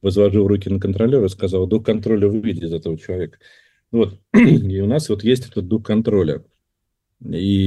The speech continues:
естественно, что, м, конечно, они медленнее растут. Но так или иначе, я думаю, что все равно дети так, так, они,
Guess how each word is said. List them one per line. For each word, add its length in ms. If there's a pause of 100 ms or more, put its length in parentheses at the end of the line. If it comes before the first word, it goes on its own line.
(140)
естественно, 480
что, 840
м, 1080
конечно, 440
они 160
медленнее 500
растут. 640
Но 360
так 280
или 120
иначе, 460
я 180
думаю, 300
что 400 (760)
все 160
равно 240
дети 320
так, 300 (100)
так, 300 (440)
они, 480